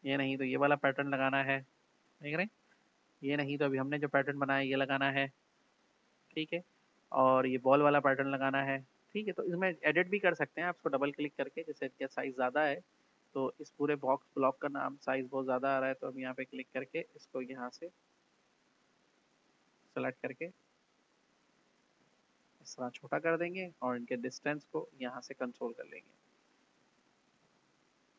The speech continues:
ऑटो एडजस्ट भी कर सकते हैं, ये देखें ऐसे करके यहाँ से डन कर दीजिए, देख रहे हैं।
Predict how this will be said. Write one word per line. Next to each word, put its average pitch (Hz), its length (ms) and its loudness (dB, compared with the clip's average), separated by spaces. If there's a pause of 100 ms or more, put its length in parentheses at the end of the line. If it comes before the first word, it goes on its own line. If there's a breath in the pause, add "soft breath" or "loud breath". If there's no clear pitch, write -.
(140)
ऑटो 151 240 6
एडजस्ट 170 240 4
भी 180 80 -2
कर 165 140 0
सकते - 280 -6
हैं, 170 60 -8
ये 135 120 -6
देखें 127 220 -8
ऐसे 127 160 -10
करके - 280 -8
यहाँ - 680 -14
से 123 140 -10
डन 131 200 -4
कर 147 100 -2
दीजिए, 156 320 -4 (3000)
देख 131 160 -6
रहे 190 100 -2
हैं। 196 80 -12